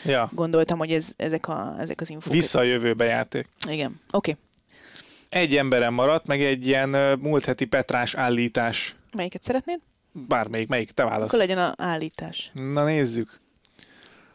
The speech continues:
Speaker 1: Ö, kétezer-huszonkettőben a legmagasabb százalékban kinyerte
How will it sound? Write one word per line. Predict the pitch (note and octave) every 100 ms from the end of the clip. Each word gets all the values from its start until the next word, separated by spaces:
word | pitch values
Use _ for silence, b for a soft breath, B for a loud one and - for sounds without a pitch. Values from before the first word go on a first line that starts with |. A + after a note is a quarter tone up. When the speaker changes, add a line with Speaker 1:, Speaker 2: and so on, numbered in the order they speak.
| B -
Speaker 1:
Ö, | A#2+ A#2+ A#2+ A#2+ -
kétezer-huszonkettőben | - F3 F3+ C3+ C3+ D3 C3+ C3 C#3 D#3 C#3 C#3+ D#3 D3+ _ _ _ _ _ _
a | B2 A#2+ B2 B2
legmagasabb | C#3+ D#3 C#3 C3 B2+ C3+
százalékban | - C3+ B2+ C3 B2+ B2+ B2+
kinyerte | - D#3+ B2+ A2+ - B2+ C3